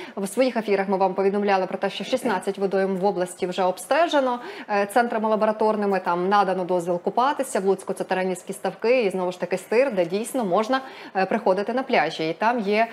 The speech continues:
е, безпосередньо і рятувальники. Але вже маємо два прикрих випадки, коли люди могли загинути на воді буквально вже від першого червня, відколи стартував купальний сезон. Пане Володимире, яка історія з цими двома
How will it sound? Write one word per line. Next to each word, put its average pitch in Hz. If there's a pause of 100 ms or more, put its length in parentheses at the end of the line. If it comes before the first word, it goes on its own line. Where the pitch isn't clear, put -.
(220)
е, 190
безпосередньо 214
і 208
рятувальники. 214
Але 185
вже 247
маємо 240
два 202
прикрих 202
випадки, 220
коли 196
люди 220
могли 202
загинути 196
на 190
воді 190
буквально 208
вже 190
від 196
першого 214
червня, 254
відколи 233
стартував 233
купальний 214
сезон. 190 (460)
Пане 247
Володимире, 175
яка 247
історія 214
з -
цими 202
двома 180